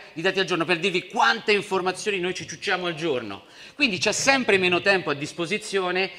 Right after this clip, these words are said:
ed essendoci meno tempo abbiamo più difficoltà a scegliere ciò che realmente ci interessa. È come voler mettere, eh, tanta acqua in un bicchiere che ne può contenere soltanto un po', quindi, <laughs> ci,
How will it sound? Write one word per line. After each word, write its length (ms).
ed 160
essendoci 600
meno 360
tempo 380
abbiamo 300
più 140
difficoltà 720
a 60
scegliere 480
ciò 160
che 120
realmente 440
ci 120
interessa. 640
È 160
come 220
voler 260
mettere, 640
eh, 240
tanta 400
acqua 220
in 60
un 100
bicchiere 320
che 60
ne 100
può 280
contenere 420
soltanto 460
un 100
po', 240
quindi, 540
<laughs> 280
ci, 540